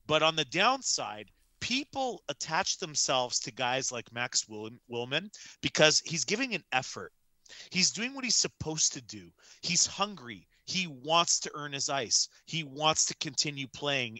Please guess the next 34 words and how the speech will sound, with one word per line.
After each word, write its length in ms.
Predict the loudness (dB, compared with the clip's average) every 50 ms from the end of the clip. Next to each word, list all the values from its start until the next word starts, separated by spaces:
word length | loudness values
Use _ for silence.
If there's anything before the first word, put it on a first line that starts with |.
| -10
in 100 | -8 -6
his 180 | -4 -4 -4 -2
N 120 | -4 -4 -4
H 240 | -4 -4 -4 -2 -2
L 120 | -2 -2
career 500 | -4 -6 -14 -12 -6 -4 -4 -4 -4 -6 -8 -12 -20 _ 6 8
in 260 | 8 8 8 6 2
the 80 | 2 2
National 540 | 4 4 4 4 4 2 0 -2 -4 -6 -2
Hockey 380 | 0 0 0 0 -2 -12 -12
League. 300 | -12 -12 -14 -18 -18 _ _ _ _ _ -20 -20 -20 _ _ _ 0
And 180 | 2 2 2
you 80 | -2 -2
gotta 300 | 4 4 4 6 4 2
respect 540 | 0 2 2 2 2 2 -2 -4 -4 -4 -8 -12
that. 220 | -10 -10 -10 -12 -14 _ _ _ _ _ _ _ _ -4 -2
I, 80 | -2 -2 0 2 2
I 80 | 2
don't 260 | 4 2 0 -2 -4
respect 580 | -2 0 0 0 0 0 -2 -2 -2 _ -18 -20 -10 -4
seeing 600 | -2 0 0 0 -2 -2 -2 -2 -2 -2 -4 -6
and 100 | -6 -6
hearing 340 | -4 -4 -4 -2 -4 -6
from 200 | -6 -8 -8 -8
people 340 | -6 -8 -10 -8 -6 0 2
on 160 | 2 2 2
Twitter 480 | -2 -6 -4 -2 0 0 0 0 -2 -4 _ _ -20 -20 -20 -6 0 2
that 160 | 2 2 2
the 80 | -2
Flyers 480 | -4 0 4 6 6 6 6 4 2 0
just 260 | -2 -4 -6 -6 -6
were 100 | -10 -14
pedestrian 920 | -14 -12 -14 -8 -6 -4 -2 -2 -2 -2 -4 -6 -12 -12 -12 -12 -14 -16 -20 _ _ _ _ _ -6
and 160 | -6 -6 -6